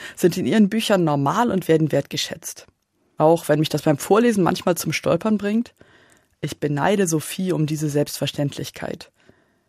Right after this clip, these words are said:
Vieles, was wir Erwachsenen uns mühsam erarbeiten müssen, lernt sie gar nicht anders kennen. Regenbogenfamilien mit zwei Müttern oder zwei Vätern,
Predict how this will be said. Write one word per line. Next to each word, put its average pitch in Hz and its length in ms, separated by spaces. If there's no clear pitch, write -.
Vieles, 262 420
was 170 160
wir 175 80
Erwachsenen 185 640
uns 170 200
mühsam 233 400
erarbeiten 208 560
müssen, 214 360
lernt 226 260
sie 254 140
gar 151 160
nicht 175 240
anders 160 300
kennen. 220 360
Regenbogenfamilien 147 1080
mit 170 160
zwei 190 220
Müttern 185 420
oder 147 240
zwei 156 260
Vätern, 156 560